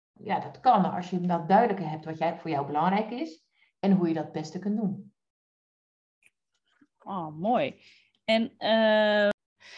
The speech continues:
Speaker 2: ja, en, en, en waarom vinden wij dat nou zo m-,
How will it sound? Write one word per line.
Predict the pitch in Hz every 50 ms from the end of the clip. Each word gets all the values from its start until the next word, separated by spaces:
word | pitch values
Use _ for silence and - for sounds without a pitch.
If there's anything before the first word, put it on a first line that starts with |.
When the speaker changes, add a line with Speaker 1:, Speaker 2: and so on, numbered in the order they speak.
| - - _
Speaker 2:
ja, | _ 320 339 320 -
en, | - 302 302 -
en, | - 294 262
en | - 277 294 285 269 214
waarom | 196 247 269 302 320 320 285 285 269 247
vinden | - 269 269 247 254
wij | 240 247 254 254
dat | 254 254 233
nou | 226 233 226 220
zo | 214 214 208 208
m-, | 208 208 220 226 226 -